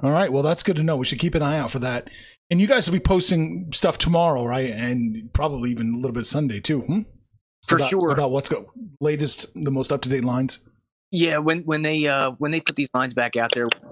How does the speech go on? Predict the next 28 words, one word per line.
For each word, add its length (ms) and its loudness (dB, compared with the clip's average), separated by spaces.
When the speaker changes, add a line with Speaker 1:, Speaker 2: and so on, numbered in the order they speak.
Speaker 2:
with 120 -8
more 200 2
head-to-heads 560 -2
and 80 -2
availability, 560 -2
we'll, 300 -2
we'll 140 -2
certainly, 640 -2
you 80 0
know, 160 0
be 100 -4
trying 200 2
to 80 -2
find 200 0
some 140 -2
value 380 2
and, 240 -4
and 180 -4
put 120 0
it 80 0
out 200 0
for 140 0
our 80 2
readers. 460 0
Speaker 1:
Very 140 2
good. 340 0
Very 160 0
good. 220 -2